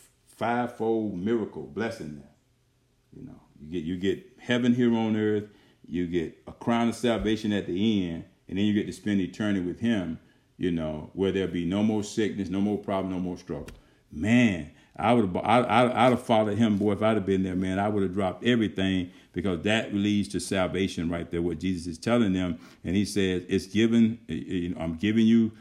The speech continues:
a chance." He says, "Shall go in and out." That's security right there. You'll be safe. You'll be protected. You'll be guarded, because I'm the good shepherd watching out for the sheep.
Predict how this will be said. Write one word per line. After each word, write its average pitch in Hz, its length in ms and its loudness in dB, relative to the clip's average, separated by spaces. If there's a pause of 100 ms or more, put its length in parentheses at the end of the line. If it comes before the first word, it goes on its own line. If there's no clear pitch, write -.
(160)
a - 80 -8
chance." 110 380 0
He 110 100 2
says, 98 220 -2
"Shall 92 180 0
go 95 280 0
in 110 180 2
and 107 140 2
out." 90 180 -2
That's 104 240 0
security 120 460 4
right 90 260 -2
there. 85 80 -2
You'll 95 160 2
be 98 160 0
safe. 101 400 0
You'll 98 100 0
be 98 120 0
protected. 113 580 -2 (240)
You'll 98 160 0
be 98 140 0
guarded, 110 340 2
because 92 340 -4
I'm 107 200 4
the 101 80 0
good 95 180 0
shepherd 98 300 -2
watching 95 420 0
out 95 180 -4
for 95 100 -4
the 85 120 -4
sheep. 120 480 4